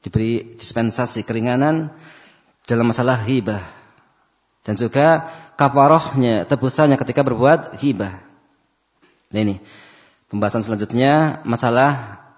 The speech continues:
ya, ini hibah yang diperbolehkan.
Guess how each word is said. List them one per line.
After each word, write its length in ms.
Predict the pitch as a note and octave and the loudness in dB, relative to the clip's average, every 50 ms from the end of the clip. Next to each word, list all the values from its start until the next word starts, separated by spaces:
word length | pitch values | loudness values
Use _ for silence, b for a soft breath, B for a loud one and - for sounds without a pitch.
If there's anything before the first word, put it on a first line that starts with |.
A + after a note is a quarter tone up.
| _ _ _ _ _ _ | _ _ _ _ _ _
ya, 160 | - G#2+ G#2 | -8 -6 -4
ini 160 | G#2 A#2 B2 A2+ | -2 -2 -2 -2
hibah 400 | G#2 G#2+ G#2 - - A#2 A2+ A#2 | -4 -6 -6 -2 -2 0 0 2
yang 240 | B2+ C3 C3 B2+ | 2 0 0 0
diperbolehkan. 960 | A2+ C3 A#2+ C#3+ C#3 C#3 B2+ C3 C3+ C#3 D3 C3+ - C#3+ C#3 C3+ A#2 F#2+ C#2+ | 0 0 0 0 0 2 4 4 4 4 2 0 -2 -2 -2 0 -2 -4 -6